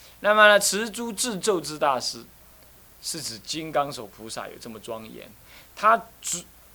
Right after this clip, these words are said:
他有传承，那个他持有很多智慧之咒语的传承。那么呢，指总金刚所言宣，总金刚就是诸佛菩萨，也是诸佛，呃，总金刚，总金刚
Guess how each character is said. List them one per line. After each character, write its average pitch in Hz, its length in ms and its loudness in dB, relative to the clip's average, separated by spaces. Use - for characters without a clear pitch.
他 262 180 8
有 190 120 6
传 156 440 -2
承， 143 260 -6
那 240 80 -6
个 214 100 -4
他 262 180 4
持 - 360 2
有 175 180 2
很 127 260 -6
多 180 180 2
智 190 300 -2
慧 165 240 -2
之 165 200 -10
咒 160 320 -2
语 98 80 -14
的 101 120 -18
传 - 180 -18
承。 - 120 -14
那 240 100 0
么 269 140 10
呢， 240 180 8
指 233 260 -2
总 160 400 2
金 220 300 -4
刚 196 260 10
所 131 220 -2
言 110 280 -8
宣， 123 300 -6
总 95 160 -20
金 113 100 -16
刚 131 120 -10
就 135 80 -14
是 127 40 -16
诸 135 180 -12
佛 120 200 -10
菩 117 200 -12
萨， 120 220 -6
也 120 80 -10
是 127 100 -6
诸 160 220 -4
佛， - 280 -12
呃， 113 60 -18
总 98 240 -16
金 127 240 -12
刚， 113 220 -8
总 127 320 -12
金 190 200 -8
刚 190 280 0